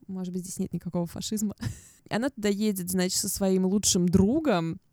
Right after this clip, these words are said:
у которого есть дочка, которая, естественно, максимально обаятельна, лучший друг максимально сексуален.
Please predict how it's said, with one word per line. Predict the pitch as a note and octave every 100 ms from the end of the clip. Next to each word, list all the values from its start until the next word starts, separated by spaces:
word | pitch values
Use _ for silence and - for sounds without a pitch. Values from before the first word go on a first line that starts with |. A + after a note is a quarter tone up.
| -
у | G3
которого | G3+ G3 F#3+
есть | F#3 F3 F#3 E3+
дочка, | E3 F#3 A#3+ - -
которая, | F#3+ F#3 F#3 F#3
естественно, | - G3+ - F#3
максимально | F3 G3+ F#3 E3+ E3
обаятельна, | E3+ F3 D4 F#4+ B3+ G3
лучший | F#3+ F#3+ G3
друг | F#3 F#3
максимально | F3 - F#3 E3+ E3
сексуален. | F3 - - G3+ D4 E4+